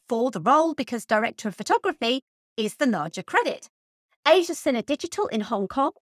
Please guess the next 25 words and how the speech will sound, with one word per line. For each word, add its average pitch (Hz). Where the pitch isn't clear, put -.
did 262
all 277
the 220
wire 196
removal 302
on 208
the 175
movie, 302
which 214
came 202
to -
about 190
three 180
hundred 175
shots. -
The 233
bamboo 277
sequence 370
was 247
the 240
most -
difficult 339
wire 226
removal 208
sequence -